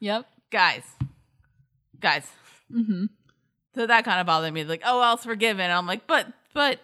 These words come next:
Speaker 2: ugh, God."
Speaker 1: Yeah. Well, you have to keep in mind this was only a twelve episode series, so
Speaker 2: Yeah, but then
Speaker 1: anything
Speaker 2: I'll
Speaker 1: else would, would have really conflicted
Speaker 2: But then
Speaker 1: with
Speaker 2: I
Speaker 1: plot.
Speaker 2: think, like, they probably shouldn't have put that I, like, love triangle idea in, in the first
Speaker 1: In the fir-,
Speaker 2: place.
Speaker 1: oh, yeah. I agree.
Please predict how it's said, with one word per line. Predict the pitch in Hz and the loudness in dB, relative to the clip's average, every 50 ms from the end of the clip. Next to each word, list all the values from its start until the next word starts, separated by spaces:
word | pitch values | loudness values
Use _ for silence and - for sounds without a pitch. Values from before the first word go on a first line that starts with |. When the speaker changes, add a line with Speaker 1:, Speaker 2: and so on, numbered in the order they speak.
| _ _ - | _ _ -16
Speaker 2:
ugh, | - - - 110 - - - _ - | -14 -14 -12 -14 -14 -16 -20 _ -20
God." | - - - - - - - | -20 -20 -20 -20 -20 -14 -10
Speaker 1:
Yeah. | 240 233 180 - - - _ _ _ _ - | -6 -6 -6 -6 -8 -14 _ _ _ _ -6
Well, | 427 440 440 | -4 -4 -2
you | 415 440 | -2 -4
have | 508 | -4
to | - - | -4 -4
keep | - 330 | -4 -2
in | 262 | -2
mind | 208 214 226 226 | -2 -2 -4 -6
this | 247 - | -6 -6
was | 196 180 202 | -6 -6 -6
only | 196 190 170 | -6 -6 -6
a | 165 | -8
twelve | - - 185 175 | -8 -10 -10 -10
episode | 175 - - - - - 160 160 160 - 175 185 196 262 262 - | -10 -12 -12 -12 -10 -10 -8 -8 -8 -10 -10 -12 -14 -14 -16 -14
series, | - 202 196 180 160 156 165 180 - - 175 175 180 202 | -12 -10 -10 -10 -10 -10 -12 -12 -14 -16 -18 -18 -16 -14
so | - - 175 170 165 165 170 170 165 - - - _ _ | -10 -6 -6 -4 -4 -4 -6 -8 -8 -10 -12 -16 _ _
Speaker 2:
Yeah, | 214 220 381 415 392 381 320 311 | -12 -4 0 2 2 2 0 -2
but | - | -2
then | 240 240 | -2 0
Speaker 1:
anything | 294 330 320 277 254 214 | 0 0 0 -2 -2 -4
Speaker 2:
I'll | 202 202 | -4 -4
Speaker 1:
else | 220 - - - | -6 -6 -8 -8
would, | 185 175 170 170 165 - - - | -8 -8 -8 -8 -10 -12 -12 -12
would | 202 185 175 | -10 -10 -8
have | 170 165 165 190 | -8 -10 -10 -8
really | 220 254 269 262 269 247 196 170 147 - - | -6 -4 -2 -2 -2 -2 -4 -6 -10 -10 -10
conflicted | - 180 - - 349 330 | -10 -8 -6 -6 -4 -2
Speaker 2:
But | 359 | 0
then | 359 | 0
Speaker 1:
with | 370 | 0
Speaker 2:
I | 381 | 0
Speaker 1:
plot. | - - | 0 -2
Speaker 2:
think, | 370 359 359 | -4 -4 -6
like, | 381 320 | -6 -6
they | 330 - | -8 -6
probably | - 302 320 311 | -4 -4 -4 -4
shouldn't | 294 - 320 302 285 | -6 -6 -6 -4 -4
have | 262 247 - | -6 -6 -10
put | - - 269 262 254 226 - - | -10 -8 -6 -6 -6 -6 -6 -6
that | 254 247 254 254 | -4 -2 0 0
I, | 254 240 214 - | -2 -2 -4 -6
like, | - 220 226 214 - | -6 -8 -8 -8 -6
love | 233 233 240 226 | -4 -4 -4 -4
triangle | - 247 233 226 220 | -6 -8 -6 -6 -4
idea | 214 208 202 214 214 208 - - _ | -4 -4 -4 -4 -4 -6 -6 -8 _
in, | - 226 220 208 | -8 -6 -6 -6
in | 208 202 202 | -6 -6 -8
the | 202 196 | -10 -10
first | - - 262 294 311 233 | -8 -4 -2 -2 -2 -2
Speaker 1:
In | |
the | 196 185 | -4 -6
fir-, | - 208 | -6 -6
Speaker 2:
place. | 196 196 196 | -4 -2 0
Speaker 1:
oh, | 254 | 0
yeah. | 240 214 185 185 196 - _ _ _ - | 0 0 -2 -2 -4 -8 _ _ _ -12
I | - 196 185 | -10 -10 -10
agree. | 185 180 180 190 | -10 -10 -12 -14